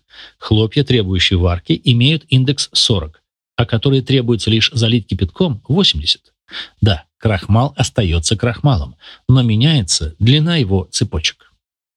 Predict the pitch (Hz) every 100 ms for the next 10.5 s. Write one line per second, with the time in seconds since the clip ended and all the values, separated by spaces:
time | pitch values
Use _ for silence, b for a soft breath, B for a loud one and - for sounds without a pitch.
0 | _ _ _ _ _ - 120 107 95 -
1 | 139 143 135 - 113 98 80 - _ _
2 | _ _ _ _ _ - B B B -
3 | 170 165 131 143 135 165 143 - 127 120
4 | 110 139 - 113 110 - 104 101 - 82
5 | - 131 139 - B B B - 143 131
6 | - 196 190 - 135 - 170 143 139 165
7 | 165 - 143 107 110 127 127 - 127 131
8 | 127 147 139 110 95 95 131 - 143 101
9 | 69 85 - - 120 107 92 110 113 98
10 | 82 78 87 113 113